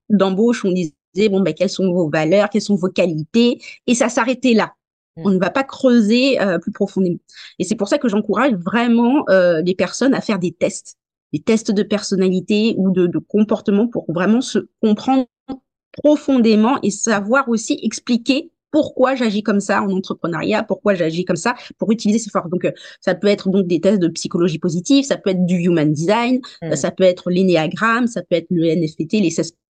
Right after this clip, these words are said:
Speaker 1: personnalités. Enfin, voilà, il y a quand même pas mal de tests gratuits,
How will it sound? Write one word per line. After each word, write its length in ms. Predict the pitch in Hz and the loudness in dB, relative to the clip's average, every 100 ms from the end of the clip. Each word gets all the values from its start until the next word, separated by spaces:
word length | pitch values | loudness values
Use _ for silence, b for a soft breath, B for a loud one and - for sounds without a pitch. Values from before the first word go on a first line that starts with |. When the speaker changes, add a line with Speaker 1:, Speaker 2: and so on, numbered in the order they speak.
| - | -8
Speaker 1:
personnalités. 920 | 165 - 180 175 160 156 220 262 - | -6 -2 0 0 0 0 0 -2 -6
Enfin, 180 | - 165 | -4 -2
voilà, 160 | 165 143 | 0 -2
il 80 | - | -2
y 40 | |
a 40 | 156 | -2
quand 120 | 226 | 2
même 180 | 214 196 | 2 2
pas 120 | 240 | 0
mal 160 | 254 220 | 0 0
de 80 | |
tests 420 | 208 254 233 - - _ - | 0 0 -2 -4 -10 _ -6
gratuits, 640 | 180 202 220 - 240 240 | -2 -2 -4 0 0 0